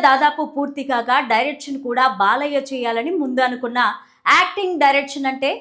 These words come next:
సినిమా అవుట్‌పుట్ మీద ఎఫెక్ట్ పడుతుందని బాలయ్య ఆ బాధ్యతను మరొకరి మీద పెట్టాలని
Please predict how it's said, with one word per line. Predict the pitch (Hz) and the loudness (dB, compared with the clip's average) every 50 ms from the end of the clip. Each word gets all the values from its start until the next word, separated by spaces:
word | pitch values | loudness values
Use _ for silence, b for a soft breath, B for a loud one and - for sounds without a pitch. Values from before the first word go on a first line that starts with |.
| b b b - - - | b b b -12 -6 -4
సినిమా | 339 349 415 440 427 403 359 285 | -2 0 0 2 4 4 6 6
అవుట్‌పుట్ | 277 302 302 302 - 330 285 339 - 294 | 6 4 2 0 -4 -6 -6 -4 -2 -2
మీద | 285 277 269 226 165 170 180 | 0 2 2 2 2 0 -2
ఎఫెక్ట్ | - 285 302 302 - - - | -2 -4 -4 -4 -4 -2 0
పడుతుందని | 277 262 262 - 269 247 247 254 262 247 226 247 b b b b - 202 240 | 0 0 -2 -4 -8 -6 -6 -6 -6 -8 -10 -12 b b b b -2 2 4
బాలయ్య | 269 302 330 339 330 311 302 311 349 349 - - - 247 277 | 6 6 6 4 0 0 0 0 0 0 -2 2 4 6 6
ఆ | 339 339 330 | 8 6 6
బాధ్యతను | 302 185 202 208 240 233 247 240 226 240 311 - - _ - 214 | 4 4 2 0 -4 -6 -6 -6 -8 -8 -8 -10 -12 _ 0 2
మరొకరి | 247 294 427 453 453 415 349 320 294 294 | 2 4 4 2 0 -2 -4 -2 -2 -2
మీద | 285 269 220 247 | -2 -2 0 -2
పెట్టాలని | 233 240 247 226 214 214 233 285 | -2 0 0 -2 -2 -2 -4 -4